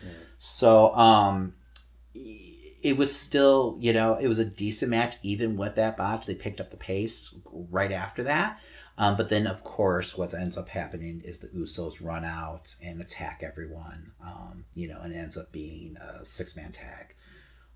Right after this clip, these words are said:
Speaker 2: Um, and Sanity ends up losing, which I
Speaker 1: Which,
Speaker 2: was really furious
Speaker 1: yeah.
Speaker 2: about.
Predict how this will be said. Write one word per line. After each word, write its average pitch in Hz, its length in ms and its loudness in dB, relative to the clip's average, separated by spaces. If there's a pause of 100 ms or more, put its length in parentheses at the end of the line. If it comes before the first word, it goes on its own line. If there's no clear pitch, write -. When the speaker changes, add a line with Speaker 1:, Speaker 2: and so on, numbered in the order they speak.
Speaker 2:
Um, - 240 -14
and 87 320 -8 (120)
Sanity 110 680 6
ends 104 220 -2
up 120 160 -2
losing, 175 320 0 (280)
which 87 280 -4
I 104 160 0
Speaker 1:
Which, 92 120 -4
Speaker 2:
was - 300 -4
really 90 540 -2
furious - 460 -8
Speaker 1:
yeah. 170 60 -8
Speaker 2:
about. - 300 -14